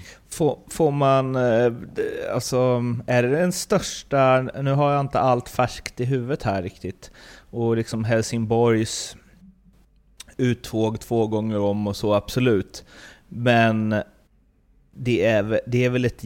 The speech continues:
jättefiasko sett till förväntningar och sett till vilka värvningar de gjort under säsongen och så. Alltså, det är ju, att Östersund åker ut, det är väl inte så mycket att säga om. Men att Örebro i dagsläget ligger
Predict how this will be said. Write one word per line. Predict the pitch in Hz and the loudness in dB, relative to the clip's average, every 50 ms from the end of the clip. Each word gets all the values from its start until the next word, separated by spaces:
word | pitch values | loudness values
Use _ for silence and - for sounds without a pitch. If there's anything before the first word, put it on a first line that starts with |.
| 104 104 | -4 -2
jättefiasko | - - - - - _ _ _ 113 113 - - 180 170 - - - - - 104 104 | -2 -2 -2 -8 -14 _ _ _ -6 -4 0 -2 -2 -2 -2 -8 -14 -10 -8 -8 -8
sett | - - 98 - - _ _ | -6 -6 -8 -8 -8 _ _
till | - 104 104 101 98 98 98 98 95 95 95 - - _ | -8 -6 -6 -4 -4 -4 -6 -6 -6 -6 -8 -10 -12 _
förväntningar | - - 110 120 143 156 120 - - - 87 85 87 90 85 92 - - | -8 -6 -4 -2 -2 -2 -4 -8 -10 -12 -12 -10 -8 -8 -10 -10 -12 -10
och | - 110 - - | -10 -10 -10 -6
sett | - - 107 - | -4 -4 -4 -4
till | - 113 | -4 -6
vilka | 104 101 - 104 | -6 -2 -2 -2
värvningar | 98 110 120 120 110 92 90 95 107 139 160 147 | -2 -2 0 0 -2 -2 -2 -4 -4 -4 -4 -4
de | 110 101 98 95 | -4 -4 -4 -4
gjort | 92 90 - - - | -6 -8 -10 -12 -10
under | 80 95 95 92 95 92 92 92 87 90 90 67 71 57 - 58 64 85 | -8 -6 -6 -4 -4 -4 -4 -4 -4 -6 -6 -6 -8 -10 -10 -10 -12 -12
säsongen | - - 101 - - 131 151 139 107 92 87 | -10 -10 -10 -6 -4 -4 -4 -4 -4 -6 -6
och | 90 - | -8 -12
så. | - - - _ _ _ - - | -14 -18 -20 _ _ _ -6 -4
Alltså, | 120 117 120 113 | -4 -2 -2 -2
det | 113 113 | 0 0
är | 113 110 110 110 110 | 0 2 0 0 0
ju, | 107 107 104 101 98 95 - - - - - - - - - - | 0 0 0 0 -2 -4 -8 -16 -20 -20 -20 -20 -20 -20 -16 -12
att | - 104 - | -8 -4 -4
Östersund | 120 117 - - 120 - - - 160 185 170 143 120 | -4 -4 -4 -6 -6 -4 -2 -2 -2 0 0 0 -2
åker | 113 - - 113 | -2 -2 -2 -4
ut, | 107 107 104 - | -4 -4 -4 -4
det | 117 | -6
är | 123 | -6
väl | 131 127 | -4 -6
inte | 120 - - | -6 -8 -8
så | - 104 | -8 -8
mycket | 98 - - | -8 -6 -6
att | 95 101 | -8 -6
säga | - 104 92 90 92 85 | -4 -6 -4 -4 -4 -6
om. | 76 82 90 - - - _ - - - - - - | -6 -8 -10 -12 -16 -20 _ -20 -20 -20 -20 -10 -4
Men | 110 110 110 | -2 0 0
att | 110 107 - - - | 0 0 -2 -4 -2
Örebro | 120 110 107 110 107 98 107 104 120 143 147 143 135 123 - - - _ _ _ | 0 0 0 0 0 -2 0 0 2 2 2 2 0 -2 -4 -6 -12 _ _ _
i | 120 120 | -4 0
dagsläget | 117 127 120 - - - - - 135 139 151 135 120 123 | 2 2 0 0 -2 -10 -6 -2 0 0 0 0 0 -2
ligger | 117 110 104 110 - | -2 0 0 -2 -2